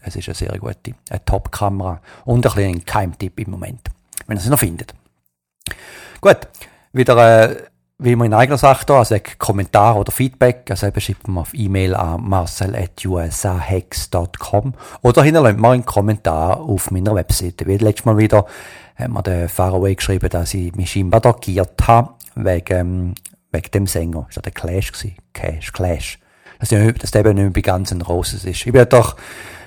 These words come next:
mein Freund hat doch noch gelacht, weil sie weiss, ich bin nicht so bewandert mit Musikbands und Gruppen. <laughs> Also, mir kann doch so ein Fehler passieren. Also das ist ganz klar. Aber danke für die Aufklärung. Und jetzt haben jetzt auch andere,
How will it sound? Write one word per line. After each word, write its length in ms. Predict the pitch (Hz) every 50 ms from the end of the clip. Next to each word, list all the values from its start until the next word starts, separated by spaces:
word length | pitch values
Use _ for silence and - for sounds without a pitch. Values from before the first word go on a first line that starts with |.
| - -
mein 100 | - 117
Freund 320 | - 117 117 123 117 113 -
hat 80 | -
doch 180 | 107 107 107 -
noch 280 | - - 127 123 117 -
gelacht, 460 | - 104 98 110 - - - - -
weil 120 | 107 101
sie 120 | 95 101 92
weiss, 320 | 95 90 98 104 - -
ich 160 | 117 98 -
bin 100 | - 95
nicht 160 | 104 98 98 95
so 380 | - - 95 95 92 95 90 - - - - - - -
bewandert 500 | - 95 90 87 82 92 92 - 95 98
mit 180 | 117 107 - -
Musikbands 840 | 107 104 101 - 107 - - _ - 104 92 92 92 98 98 - -
und 160 | 98 95 -
Gruppen. 480 | - - 98 92 - - - 92 92 98 -
<laughs> 40 | - - - - - - - - - - -
Also, 140 | - - 92 _ - - - - - - - - - _ -
mir 160 | - 123 113
kann 240 | 104 - 104 104 104
doch 120 | - 101 -
so 120 | - 104
ein 80 | 95 90
Fehler 260 | 85 82 82 87 87
passieren. 540 | - - 78 - - 92 90 73 73 78 -
Also 240 | - - - - -
das 240 | - 80 78 - -
ist 240 | 82 - - -
ganz 240 | - - - - -
klar. 260 | - - - - -
Aber 140 | - - -
danke 340 | - 117 120 123 - - 120
für 160 | - - 110
die 300 | 104 110 107 104 101 104 - - -
Aufklärung. 640 | 165 131 - - - - - - 80 82 85 - - _ - - _ - - - - - - - - - - - - - - -
Und 140 | 156 147 147
jetzt 180 | 151 156 -
haben 160 | 143 135 131 131
jetzt 340 | 127 127 - - - -
auch 180 | 123 117 113 -
andere, 480 | 92 104 127 127 123 147 147 151 175